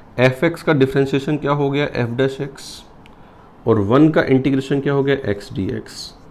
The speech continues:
इससे फ़ायदा चमका आपको कि भाई क्या फ़ायदा हो रहा है, भाई चमक में आया नहीं आया, फ़ायदा क्या है कि भैया ये जो दे रखा था वो इससे कट गया, अब ये जो दे रखा था वो इससे कट गया, तो बचा क्या,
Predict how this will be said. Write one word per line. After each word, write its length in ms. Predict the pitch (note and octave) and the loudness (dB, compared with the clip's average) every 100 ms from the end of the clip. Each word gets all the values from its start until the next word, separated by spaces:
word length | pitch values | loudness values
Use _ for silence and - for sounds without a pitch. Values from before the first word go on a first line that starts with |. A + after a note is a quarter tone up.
| - - - - - - - - | -20 -20 -20 -20 -20 -20 -14 -8
इससे 240 | B2+ - C#3 | -6 -4 -2
फ़ायदा 320 | B2 A#2+ C#3 | 2 2 2
चमका 340 | C#3 B2+ C#3+ | 0 0 0
आपको 240 | C#3 C3+ A#2 - - | 0 -2 -8 -10 -4
कि 60 | A#2+ | -2
भाई 100 | B2 | 0
क्या 180 | B2+ | 0
फ़ायदा 260 | A#2+ A2+ A2 | 0 0 0
हो 100 | G#2+ | -2
रहा 100 | G2+ | -2
है, 60 | G2 - - - - - - | -8 -14 -20 -20 -20 -16 -8
भाई 80 | G2+ | -6
चमक 380 | - A#2+ D3 C#3 | -2 0 0 0
में 80 | |
आया 220 | C3 C3 D3 | 2 2 0
नहीं 120 | D#3+ | 0
आया, 180 | C#3+ - | -2 -2
फ़ायदा 280 | A2 G#2 G#2 | 0 0 -2
क्या 160 | G2+ | -4
है 120 | F#2 - - - - | -8 -12 -20 -20 -8
कि 80 | B2 | -2
भैया 200 | A#2+ D#3 | 2 2
ये 260 | C#3 A#2+ C#3+ | 2 2 2
जो 120 | E3 | 2
दे 140 | C#3 B2+ | 4 4
रखा 280 | B2 - F#2 | 2 -4 -4
था 520 | F#2 F2+ G2+ B2 C#3+ | -4 -2 0 0 0
वो 160 | C#3+ C3+ | 2 2
इससे 220 | C3+ D#3+ | 2 -4
कट 180 | E3 C#3+ | -4 -2
गया, 220 | G#2 F2+ - - - - - - - - - - - - - - | -2 -4 -8 -20 -20 -20 -20 -20 -20 -20 -20 -20 -20 -20 -20 -2
अब 140 | A#2 A2 | 0 2
ये 140 | C#3+ | 4
जो 100 | F3+ | 4
दे 120 | D#3+ | 4
रखा 280 | D#3 D3+ D#3 | 2 0 0
था 120 | D3+ D3+ | 2 2
वो 160 | D3 | 2
इससे 200 | C#3+ D3 | -2 -2
कट 200 | C#3 B2 | 0 0
गया, 220 | A2+ C3 | 2 0
तो 140 | C#3+ D3 | 0 0
बचा 260 | A#2+ A#2+ A2 | -2 -2 -4
क्या, 240 | G#2 F2+ | -4 -8